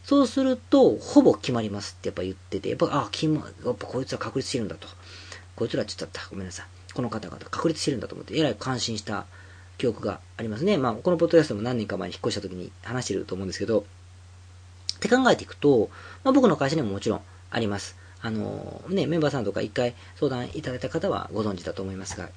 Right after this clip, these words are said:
ここでは、あの、内緒です。<laughs> まあ、また今度言いますけどね。で、でね、深く、これを置き換えていくと、どうなるかっつったら、あ、なるほどということで、じゃあ私も、あの、へん-、自分ができることかどうかは別ですよ。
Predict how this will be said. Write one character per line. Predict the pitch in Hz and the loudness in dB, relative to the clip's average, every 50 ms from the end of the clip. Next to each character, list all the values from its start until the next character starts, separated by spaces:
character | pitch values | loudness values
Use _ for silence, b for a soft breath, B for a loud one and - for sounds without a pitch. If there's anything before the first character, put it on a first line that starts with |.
| - - - | -18 -18 -18
こ | - - | -10 0
こ | - 175 | 2 4
で | 160 139 | 4 4
は、 | 107 87 B B B B B - | 4 0 B B B B B -12
あ | - 101 | -10 -10
の、 | 95 95 90 90 90 | -8 -8 -10 -8 -4
内 | 104 117 110 | -4 -4 -2
緒 | - 90 | -4 -6
で | 80 - | -8 -10
す。 | - B B B B - - - 196 175 - - 190 156 - - 415 - | -12 B B B B 4 8 10 10 10 10 8 4 4 4 2 0 0
<laughs> | - - - - - - - - 359 320 - - 131 127 143 123 123 | -2 -4 -12 -12 -10 2 8 10 10 10 10 8 6 2 2 2 2
ま | 135 120 | 2 2
あ、 | 117 | 2
ま | 120 120 | 2 2
た | 110 120 | 2 2
今 | 117 127 | 2 2
度 | 113 | 2
言 | 107 | 0
い | 101 | 0
ま | 107 | -2
す | 104 - | -2 -2
け | - | -4
ど | 107 | -4
ね。 | 123 B B B B B B B - | -4 B B B B B B B 4
で、 | 202 180 170 B B B B B B B B B - | 6 6 6 B B B B B B B B B 0
で | 214 | 2
ね、 | 247 302 311 285 233 | 2 2 2 0 -4
深 | - - 247 240 | 4 8 8 8
く、 | 240 - - - | 8 6 2 4
こ | - 220 | 6 8
れ | 226 | 10
を | 220 | 8
置 | 220 214 | 8 8
き | - | 8
換 | 240 220 | 6 6
え | 175 | 6
て | - | 4
い | - | 0
く | - - | -4 -2
と、 | - - 139 123 113 107 - - - - | 2 4 6 6 6 4 2 0 0 4
ど | 175 175 | 6 6
う | 143 | 6
な | 110 | 4
る | 101 | 0
か | - 98 | -6 -10
っ | - | -12
つ | - - | -12 -8
っ | - | -4
た | - | -2
ら、 | 147 127 - - - | -2 -2 -2 -2 -2
あ、 | 147 | -2
な | 139 143 160 | -2 0 0
る | 190 190 | 0 2
ほ | 185 226 233 | 2 4 4
ど | 254 262 | 4 4
と | - 135 | 4 2
い | |
う | 107 | 0
こ | 101 | -2
と | - - 90 | -4 -4 -2
で、 | 107 139 139 117 101 B B B B B B B B - | 2 2 2 2 0 B B B B B B B B 4
じ | 349 294 | 6 6
ゃ | 240 | 6
あ | 156 | 6
私 | 120 127 - 143 143 - - 160 | 4 2 0 0 0 0 0 0
も、 | 190 226 196 170 117 - - - - - - - - - | 2 4 4 4 2 0 -4 -10 -16 -20 -20 -20 -16 -12
あ | - 110 | -10 -8
の、 | 107 107 104 104 104 101 98 - - - - - - - - - - | -8 -8 -8 -8 -10 -10 -12 -12 -14 -16 -18 -18 -18 -18 -18 -6 -2
へ | - 240 254 240 | 0 0 0 0
ん-、 | 214 - - - - - - - - - | -2 -6 -10 -20 -20 -20 -20 -16 -10 -6
自 | 190 175 226 233 | 0 2 2 4
分 | 269 | 4
が | 269 254 | 4 6
で | 196 214 220 | 6 6 8
き | - 302 | 10 10
る | 330 302 | 10 10
こ | 311 - 156 | 8 6 6
と | - 156 - | 6 4 2
か | 110 | 2
ど | 117 127 | 2 0
う | 117 | 0
か | - 92 | 0 -2
は | 90 | -4
別 | 95 - | -4 -4
で | 110 | -2
す | 104 - | 2 2
よ。 | 240 277 | 2 2